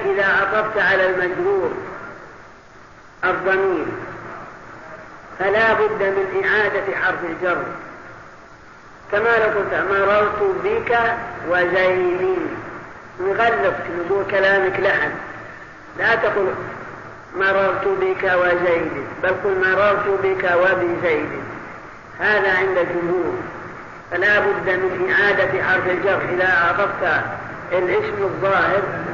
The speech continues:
على الضمير المجرور، فلا بد من إعادة حرف الجر، فتقول: "مررت بك وبزيد". ولكن ابن مالك يجوز أن تقول: "مررت بك وزيد"،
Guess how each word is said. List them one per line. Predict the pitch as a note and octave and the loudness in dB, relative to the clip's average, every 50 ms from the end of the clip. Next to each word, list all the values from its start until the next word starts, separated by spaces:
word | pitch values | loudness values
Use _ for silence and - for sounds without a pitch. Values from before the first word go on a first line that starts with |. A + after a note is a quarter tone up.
| - - - - - - | -8 -10 -12 -10 -4 -2
على | E3 F#3 G3 F#3+ | 0 2 2 2
الضمير | F#3 F3 D#3+ D#3+ F3 F#3 F3+ F3+ G3+ G#3+ G#3+ G#3 F#3+ F#4+ F#4 | 2 0 0 0 0 2 2 2 2 4 2 4 2 2 2
المجرور، | F#3 - - F4+ E3+ - E3+ F#3 F#3 F3+ D#3+ C#3+ C3+ C3 - - - - - | 2 0 0 -2 -2 -2 0 0 0 0 0 -2 -2 -4 -4 -6 -8 -6 -2
فلا | F3 F#3 F#3+ G#3 G#3 - | 0 2 2 4 2 2
بد | G3+ G3 G3 G3 - F#3+ | 2 2 0 0 0 0
من | F#3 F#3 F#3+ F3+ E3 F3 F3 | 0 0 0 -2 -2 -2 -2
إعادة | D3 E3+ G3 G3 F#3 F3 F#3 F3 F3+ E3+ D3 | 0 0 2 2 2 0 0 -2 -2 -2 0
حرف | E3 F3+ E3+ E3+ | 0 0 0 -2
الجر، | F3 D#3 D#3+ D#3 D#3+ F#3 F#3+ | -2 -2 -2 -2 0 -2 0
فتقول: | F#3 G3 F#3 G3 G3 F#3+ F3+ | 0 0 0 2 0 2 2
"مررت | F3 E3+ F3 F#3 F#3 F3+ F#3+ F3+ E3+ | 2 2 2 2 2 0 -2 -2 0
بك | F#3+ F#3+ G3 F#3+ F3 | 0 0 0 2 2
وبزيد". | F3 F3+ F3 E3+ E3+ E3+ E3 F3 D#3+ D3 - - A2+ - - - - - - - - - - - - - - - - - | 2 2 2 2 0 -2 0 0 0 0 0 -4 -8 -10 -12 -12 -14 -14 -16 -16 -18 -18 -20 -20 -20 -20 -20 -12 -4 -2
ولكن | F#3+ G#3 A3 A3 G#3+ G#3+ A3+ A3 | 2 2 4 4 2 2 2 0
ابن | A3 G3+ G#3 G#3+ G3+ | 0 2 2 2 2
مالك | G3+ G#3 - D4 F#4+ G#4+ - - - - - - - - - - | 4 4 4 4 2 2 0 0 -4 -10 -12 -14 -16 -16 -10 -6
يجوز | F#4 F#4 F#4 A4+ - A3 G#3+ G#3 G3+ G3 F3+ E3 - - F3 | -6 -2 0 0 0 0 0 -2 -2 -2 -2 -2 -6 -6 -4
أن | F#3+ F#3+ F#3 | -4 -4 -2
تقول: | G3 F3+ F3 F3 F#3 F#3 F#3 F#3 F#3 F3+ - | -2 -4 -4 -2 -2 0 0 0 -2 -4 -2
"مررت | F3+ F3+ F3 F#3 F3+ F3 - F3+ F3 F3 | -2 0 0 0 -2 -2 -4 -6 -4 -2
بك | F3+ F3 F3 F3+ E3+ E3+ | -4 -2 0 0 2 2
وزيد"، | E3+ E3+ E3+ F3 D#3+ D3 C#3 | 2 2 2 2 0 0 0